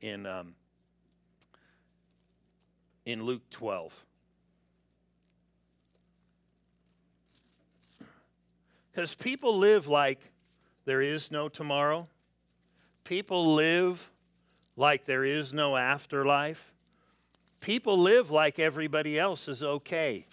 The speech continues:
and they're not. <clears throat> People live like that. And we need to be committed to the kingdom,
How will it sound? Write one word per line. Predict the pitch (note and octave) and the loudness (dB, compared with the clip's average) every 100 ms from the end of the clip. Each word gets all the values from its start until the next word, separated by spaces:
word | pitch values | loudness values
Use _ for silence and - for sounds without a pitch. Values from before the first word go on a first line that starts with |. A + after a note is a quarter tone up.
| _ _ _ | _ _ _
and | A2+ A#2+ | -10 -8
they're | A2+ | -6
not. | A2+ A#2 F2+ - _ _ _ _ _ _ _ _ _ | -6 -6 -6 -14 _ _ _ _ _ _ _ _ _
<clears throat> | D3+ D3 A2+ - | -14 -14 -16 -8
People | F#3+ G#3 G3 E3+ | -6 -2 2 4
live | G3 C#4+ | 4 2
like | G3+ B2+ A2+ - | 0 -2 -2 -8
that. | G2 C#2 _ _ _ _ _ _ _ _ _ _ - | -12 -12 _ _ _ _ _ _ _ _ _ _ -4
And | D#3 D#3 C#3 | -2 -2 -4
we | F3 C4 C#4 G3+ D#3+ | -2 -2 -2 -4 -6
need | E3 D3+ | -6 -8
to | |
be | D3 D3+ | -8 -10
committed | - E3+ D3+ F3 A3+ E3 C3 B2 A#2 _ _ _ _ _ _ _ _ _ _ | -8 -8 -4 2 2 2 0 -4 -10 _ _ _ _ _ _ _ _ _ _
to | - D#3+ | -6 -6
the | C#3 | -6
kingdom, | - F3+ F3 F3 F#3 | -6 -6 -4 -4 -4